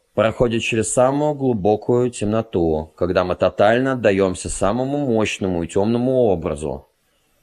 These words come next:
нашему собственному отражению, чтобы, наконец, полностью раствориться в свете, без отождествленности с добром и злом. То есть здесь наступает такое дыхание покоя. Познаем, что такое добро, что такое ж зло,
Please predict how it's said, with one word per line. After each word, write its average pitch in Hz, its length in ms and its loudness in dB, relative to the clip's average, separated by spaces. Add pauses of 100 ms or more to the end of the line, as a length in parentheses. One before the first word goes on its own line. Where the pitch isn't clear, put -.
(300)
нашему 95 380 -2
собственному 98 680 -2
отражению, 87 840 -4 (500)
чтобы, 104 240 0
наконец, 113 320 0
полностью 107 540 0
раствориться 98 520 -2
в - 40 -8
свете, 127 540 0 (120)
без 98 540 0
отождествленности 95 960 -2
с 82 80 -6
добром 101 400 0
и 95 40 -4
злом. 80 360 -4 (580)
То 101 60 0
есть 98 80 2
здесь 113 180 -2
наступает 127 400 0
такое 110 280 2
дыхание 107 480 0
покоя. 92 680 2 (1200)
Познаем, 113 440 2
что 117 140 -6
такое - 260 0
добро, 110 640 0
что - 160 -10
такое 95 340 2
ж 87 100 -4
зло, 113 640 0